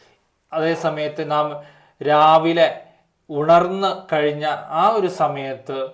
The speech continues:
നോമ്പിൻ്റെ നിയ്യത്ത് വയ്ക്കാൻ പാടില്ല. നമ്മുടെ നോമ്പ് സാധുവാവുകയില്ല എന്നതാണ് കാരണം. ഇൻഷാ അല്ലാ, നമുക്ക് നേരെ ഇനി ഈ നോമ്പിൻ്റെ നിയ്യത്ത് ഏതാണെന്ന് നമുക്ക് നോക്കാം, ഒരുമിച്ച് പറയാം.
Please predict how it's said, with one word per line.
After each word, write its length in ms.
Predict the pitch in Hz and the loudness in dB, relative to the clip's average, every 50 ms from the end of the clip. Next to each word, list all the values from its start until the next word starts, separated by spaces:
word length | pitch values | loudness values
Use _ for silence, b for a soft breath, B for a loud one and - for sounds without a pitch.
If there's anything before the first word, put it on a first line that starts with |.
| - _ 139 | -14 _ -10
നോമ്പിൻ്റെ 380 | 127 127 127 127 123 120 123 120 | -10 -10 -10 -12 -14 -16 -16 -16
നിയ്യത്ത് 280 | 120 117 117 113 117 120 | -14 -14 -16 -14 -12 -14
വയ്ക്കാൻ 240 | 117 113 - 120 110 110 | -14 -12 -12 -12 -10 -8
പാടില്ല. 320 | 110 110 110 113 110 110 113 110 - _ _ _ _ _ _ _ _ - | -8 -8 -8 -8 -10 -12 -12 -14 -16 _ _ _ _ _ _ _ _ -12
നമ്മുടെ 220 | 135 135 139 139 135 131 | -10 -8 -8 -8 -6 -6
നോമ്പ് 300 | 131 131 131 127 135 135 135 - - - | -6 -6 -6 -6 -8 -8 -10 -10 -10 -4
സാധുവാവുകയില്ല 920 | 147 131 139 156 160 165 165 151 131 123 123 120 127 135 147 143 139 143 147 151 147 | 0 2 4 2 2 2 0 0 0 0 -2 -4 -6 -6 -6 -4 -4 -4 -4 -2 -4
എന്നതാണ് 340 | 139 135 131 131 127 120 120 110 | -4 -4 -4 -4 -4 -4 -6 -10
കാരണം. 280 | 120 110 107 107 110 110 123 | -12 -12 -12 -14 -16 -18 -18
ഇൻഷാ 220 | 127 117 - 135 127 | -18 -10 -2 -2 0
അല്ലാ, 120 | 127 127 127 | 0 0 -4
നമുക്ക് 220 | 127 120 120 127 123 120 | -8 -10 -12 -14 -12 -10
നേരെ 300 | 120 120 120 - 147 165 170 B B B B B B B B B _ 143 | -8 -6 -4 -2 -2 -2 -2 B B B B B B B B B _ -16
ഇനി 160 | 139 135 139 135 135 - _ _ 147 139 | -12 -12 -12 -12 -12 -16 _ _ -14 -12
ഈ 20 | 143 139 131 | -12 -10 -6
നോമ്പിൻ്റെ 420 | 135 139 139 139 139 135 131 131 127 123 123 | -6 -6 -4 -6 -8 -10 -10 -10 -10 -12 -12
നിയ്യത്ത് 460 | 123 127 139 151 - - - 156 151 - - - - _ - 131 | -12 -10 -8 -10 -10 -8 -6 -6 -6 -6 -8 -12 -18 _ -10 -8
ഏതാണെന്ന് 400 | 127 123 123 123 120 120 117 120 | -6 -4 -4 -4 -6 -8 -10 -14
നമുക്ക് 220 | 120 117 117 123 120 120 | -14 -14 -14 -14 -12 -10
നോക്കാം, 260 | 117 117 117 131 127 131 123 | -10 -8 -4 -4 -4 -4 -6
ഒരുമിച്ച് 360 | 123 123 120 123 120 - - 117 120 | -8 -10 -12 -14 -16 -16 -10 -6 -4
പറയാം. 260 | 120 123 131 147 147 | -2 -2 -2 -4 -4